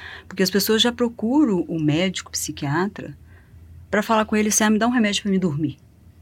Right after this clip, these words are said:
Aí ele toma um remédio pra dormir, aí no outro dia ele toma um remédio pra acordar,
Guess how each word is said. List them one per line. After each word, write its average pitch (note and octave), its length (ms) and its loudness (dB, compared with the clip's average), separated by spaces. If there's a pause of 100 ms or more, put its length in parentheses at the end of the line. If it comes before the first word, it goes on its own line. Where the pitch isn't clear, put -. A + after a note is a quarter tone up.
(220)
Aí F#3+ 140 4
ele G#3 100 2
toma F3 220 0
um - 20 -2
remédio D3 280 2
pra F3+ 80 -4
dormir, B3+ 340 4 (420)
aí E3 140 0
no E3 80 4
outro D#3 160 2
dia D#3 100 0
ele C#3 80 -2
toma G3+ 220 4
um - 20 4
remédio D#3 300 2
pra - 60 -12
acordar, G#3 360 -4